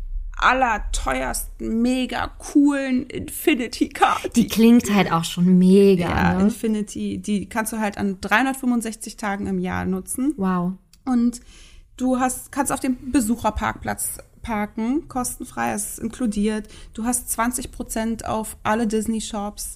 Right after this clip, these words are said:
Speaker 2: Und zwanzig Prozent sind viel.
Speaker 1: Ja.
Speaker 2: Also am Ende, ne, wenn man da steht mit, ähm, mit fünf Tassen und, äh, Süßigkeiten und noch irgendwelchen Küchenutensilien, denkt man sich so, jetzt Prozente wär schon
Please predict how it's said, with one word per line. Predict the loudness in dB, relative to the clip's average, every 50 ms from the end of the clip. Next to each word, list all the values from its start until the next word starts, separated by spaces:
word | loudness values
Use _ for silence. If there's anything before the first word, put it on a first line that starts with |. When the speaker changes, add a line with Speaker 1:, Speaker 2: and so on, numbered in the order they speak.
| -16 -14 0
Speaker 2:
Und | 2 4 4
zwanzig | 4 4 4 4 4 2 -2
Prozent | -4 0 2 2 2
sind | 2 2 0 -2
viel. | 0 2 4 4 4 4 2 4
Speaker 1:
Ja. | 4 4 4 4 4
Speaker 2:
Also | 4 6 6
am | 6 6 6
Ende, | 6 6 6 8 8
ne, | 6 6 6
wenn | 6 6
man | 6 6 4
da | 4 0
steht | -2 0 0 0 0 2 4
mit, | 4 4 4 2 2
ähm, | 2 4 4 6 6 6 4
mit | 4 2 0 -6 -6
fünf | 2 4 4 4 4 0
Tassen | -4 -4 0 0 0 0 0 0 0 0 0 0
und, | 0 2 4 6 8 8 8 6 4 2 0
äh, | 2 2 4 4 4 4 2 2 0 0 0
Süßigkeiten | 2 4 4 4 2 0 -4 -6 -6 -2 0 2 4 4 2 2 0 -2 0 0 0
und | 2 2 2 4 4
noch | 4 2 2 2
irgendwelchen | 2 2 2 2 2 4 4 6 6 4 4 2 0 -2
Küchenutensilien, | -2 -2 -2 -2 0 -2 -2 0 2 2 2 2 2 2 2 2 2 0 0 2
denkt | 2 2 0 2
man | 2 0 0
sich | 0 -2 -2
so, | -4 -6 -6 -6 -12 -16 -16 -16 -18 -6
jetzt | 0 2 2 4 2 0 -4
Prozente | -4 -4 -4 0 0 0 2 2 2 2
wär | 2 2
schon | 2 2 0 0